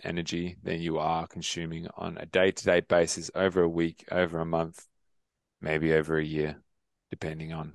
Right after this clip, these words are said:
and do it in phases. Just go four to six weeks, have a break, four to six weeks, or however works for you. But yeah,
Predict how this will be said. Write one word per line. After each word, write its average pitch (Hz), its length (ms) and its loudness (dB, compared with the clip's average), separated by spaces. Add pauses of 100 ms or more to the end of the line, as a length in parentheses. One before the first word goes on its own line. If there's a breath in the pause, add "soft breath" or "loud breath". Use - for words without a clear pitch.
(120)
and - 140 -6
do 90 100 6
it 85 80 4
in 87 100 0
phases. 85 480 2 (680)
Just - 100 -20
go 95 80 -2
four 98 220 -2
to 87 60 -4
six - 240 -10
weeks, - 460 -2
have 87 120 -10
a 90 40 -12
break, 92 280 2 (180)
four 104 140 -8
to 92 60 -12
six - 240 -10
weeks, 92 320 -2 (280)
or 85 140 0
however 82 280 4
works 80 260 4
for - 100 -10
you. 78 160 -4
But 82 140 -2
yeah, 80 180 0